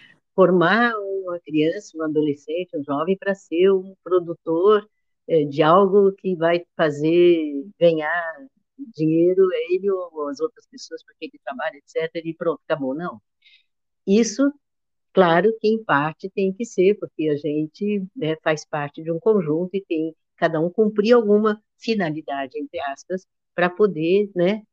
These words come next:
fazer parte daquilo. Mas não é isso que dá o sentido. Não é isso que, não é só isso que dá o sentido, não é o valor. Então, a, é preciso que os professores saibam escutar as crianças e os jovens, ajudar eles a descobrirem o sentido da sua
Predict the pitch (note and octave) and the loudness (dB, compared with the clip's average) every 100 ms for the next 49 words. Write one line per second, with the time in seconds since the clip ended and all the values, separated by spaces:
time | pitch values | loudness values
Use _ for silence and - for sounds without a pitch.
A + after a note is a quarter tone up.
0 | _ _ F3 E3 F3 G3 G3 - D#3+ D#3+ | _ _ -2 0 2 2 2 -2 -2 -2
1 | F#3 G#3+ A3+ D3+ C3 D#3 F3+ F#3 G3 F#3+ | -4 -4 -4 -4 -4 -2 0 2 2 2
2 | G#3+ A#3+ - - D4 - - C4+ _ C4+ | 2 -2 -8 -10 -8 -8 -10 -16 _ -14
3 | B2+ B2+ _ _ E3+ E3 E3 E3 D#3+ E3 | -14 -18 _ _ -2 -2 -2 -6 -8 -10
4 | - - E3 F#3 - G3 E3+ F#3 F3+ _ | -10 -4 -2 -2 -4 -4 0 -2 -4 _
5 | D3+ C3+ C3 - C#3+ - C#3 _ _ _ | -12 -8 -8 -10 -14 -12 -12 _ _ _
6 | _ - D#3 D#3 F3 D3+ C3 D3 D#3 A3 | _ -8 -4 -2 0 0 0 -2 0 0
7 | C3+ - _ _ _ _ D#3+ E3 D#3+ - | 0 -6 _ _ _ _ -4 -2 -2 0
8 | F3+ F3+ F3+ - G#3 G#3 G#3 - - F3 | 0 0 -4 -4 -4 0 -2 -2 -4 -4
9 | F3 C#3+ - F#3+ F3+ E3+ - F3+ F#3+ D#3 | -2 -6 0 0 0 -6 -6 0 0 0
10 | D#3+ - - F#3 - E3 F3+ E3+ D3 - | -4 -6 -10 -10 -2 0 0 -2 -8 -20
11 | C#3+ - C#3 B2 A#2+ _ _ _ _ C#3 | -20 -18 -14 -12 -14 _ _ _ _ -8
12 | D3 C#3 C3 B2+ B2+ - - _ _ _ | -6 -4 -6 -6 -10 -20 -20 _ _ _
13 | _ _ E3 D#3 F3 E3 F3 E3+ E3 D#3 | _ _ -4 -2 0 2 2 2 2 0
14 | D#3 - - G3 G3 B3+ G#3 F#3+ - F3+ | -2 -12 -8 -4 0 2 0 -6 -10 -12
15 | - - F#4 D4 - - - | -12 -6 -4 -4 -10 -16 -18